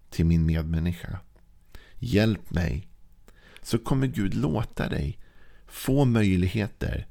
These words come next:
och han kommer säkert börja precis på en nivå där du känner dig bekväm. Och sen kanske det arbetas upp och blir mer och mer, vem vet?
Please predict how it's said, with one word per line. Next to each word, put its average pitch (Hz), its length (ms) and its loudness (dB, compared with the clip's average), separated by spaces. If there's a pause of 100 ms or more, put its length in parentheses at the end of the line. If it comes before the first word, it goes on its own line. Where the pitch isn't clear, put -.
(120)
och - 240 -6
han 95 120 4
kommer 98 220 4
säkert - 580 0
börja 80 520 0 (360)
precis 101 420 0
på - 140 0
en 85 80 6
nivå 85 320 4
där 78 120 0
du 78 120 0
känner 76 320 0
dig 73 100 0
bekväm. - 600 -4 (100)
Och - 320 -6
sen 87 160 4
kanske 90 260 0
det 92 120 2
arbetas - 440 0
upp 85 180 -4
och - 60 0
blir 87 120 4
mer 80 220 2
och 73 80 0
mer, 71 200 -2
vem 78 180 0
vet? - 440 -6